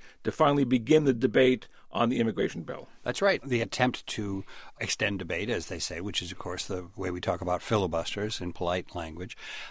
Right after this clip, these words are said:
Speaker 2: was totally unsuccessful. They could only get fifteen. They needed forty-one to, uh, stop the bill from coming to consideration. And it does appear that there is a,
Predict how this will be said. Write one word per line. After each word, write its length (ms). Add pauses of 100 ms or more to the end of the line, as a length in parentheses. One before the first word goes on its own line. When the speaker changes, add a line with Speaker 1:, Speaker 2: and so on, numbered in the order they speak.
(160)
Speaker 2:
was 240
totally 400
unsuccessful. 640
They 80
could 160
only 180
get 180
fifteen. 440
They 100
needed 320
forty-one 840 (320)
to, 320
uh, 140
stop 320
the 60
bill 220
from 180
coming 240
to 60
consideration. 640
And 160
it 100
does 220
appear 460 (220)
that 180
there 380
is 460 (100)
a, 340